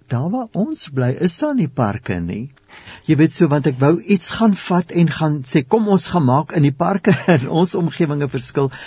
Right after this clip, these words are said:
So ek besef, dis 'n identifisering van hoe lyk die omgewing? Wat se, eh, infrastruktuur is daar in die omgewing? Wat gebeur in die omgewing? En, en ek sê dit nou eintlik,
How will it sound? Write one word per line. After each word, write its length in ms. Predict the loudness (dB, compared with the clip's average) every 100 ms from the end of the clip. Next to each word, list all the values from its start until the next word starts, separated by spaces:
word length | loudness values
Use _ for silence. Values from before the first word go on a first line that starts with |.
| -16
So 160 | 0 0
ek 240 | 2 0
besef, 600 | 0 -2 2 4 4 2 -8 -8
dis 200 | 0 2
'n 120 | 2 2
identifisering 880 | 0 0 -2 -6 -6 2 2 4 0 -2
van 280 | 0 0 0 2
hoe 280 | 6 8
lyk 440 | 8 6 6 4 2
die 200 | 2 4
omgewing? 840 | 4 4 2 -4 0 0 0 -4 -6 0
Wat 320 | 0 0 -4
se, 260 | 0 0 0 -10 -20 -16
eh, 100 | -10 -4
infrastruktuur 1000 | 2 2 2 -6 -2 -4 -4 -2 0 2
is 180 | 0 -4
daar 220 | -2 -2
in 120 | 0
die 100 | -2
omgewing? 520 | -2 -4 -4 -4 -4 -6
Wat 220 | -6 -4
gebeur 580 | -4 -4 -2 0 2 2
in 140 | 2 -2
die 140 | 0
omgewing? 480 | -2 -2 -2 -2 -4 -8 -20 -20 _ -4
En, 140 | -4
en 160 | 0 -2
ek 120 | -2 _ -12
sê 180 | 0 2
dit 160 | 2 0
nou 140 | 0 0
eintlik, 460 | -2 -2 -2 -6